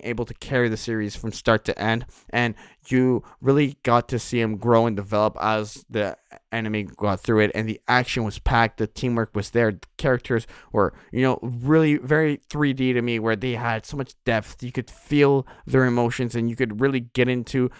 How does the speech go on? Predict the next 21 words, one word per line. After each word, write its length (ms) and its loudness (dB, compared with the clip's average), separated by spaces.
the, 420 4
the 100 -4
structure 380 0
and 220 -2
the 20 -2
narrative 560 0
of 120 -4
the 180 -6
anime. 340 -2
Um, 260 0
it 80 -2
was 200 -2
greatly, 380 2
on 140 4
a 40 2
technical 440 -2
point 180 -2
of 80 -2
view, 160 -2
I 140 0
loved 400 0